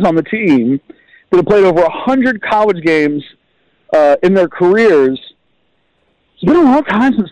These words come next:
Texas has had a team like that. I mean, this is why they are as good as they are. Because in the final eight minutes of basketball games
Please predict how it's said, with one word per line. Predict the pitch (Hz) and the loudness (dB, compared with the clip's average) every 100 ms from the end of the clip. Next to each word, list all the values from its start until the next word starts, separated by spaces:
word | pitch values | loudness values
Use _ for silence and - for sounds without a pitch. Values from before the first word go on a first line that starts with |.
| - | -6
Texas | 208 233 190 | -4 -4 -2
has | 175 | -2
had | - 160 | -4 -4
a | 190 | -6
team | - 208 208 | -2 0 2
like | 214 208 | 0 0
that. | 220 233 220 | 0 0 2
I | |
mean, | 196 | 2
this | 214 233 | 2 0
is | 226 | -4
why | 156 156 185 190 165 135 131 - | -2 0 2 0 0 -2 -2 0
they | 170 | 2
are | 160 | 2
as | 143 135 | 0 0
good | 160 143 | -2 -2
as | 131 | 0
they | 139 | 0
are. | 113 - - _ _ _ - - - | -2 -6 -20 _ _ _ -20 -10 -4
Because | 160 180 147 - | 0 0 0 -4
in | 170 | -2
the | 156 - | -2 -2
final | 180 214 220 170 | -2 0 -2 0
eight | 180 175 | -2 0
minutes | 165 160 | -4 -2
of | 147 | -4
basketball | 135 151 143 147 135 120 | -2 -2 -4 -2 0 0
games | 113 120 104 90 104 | -2 -4 -4 -6 -6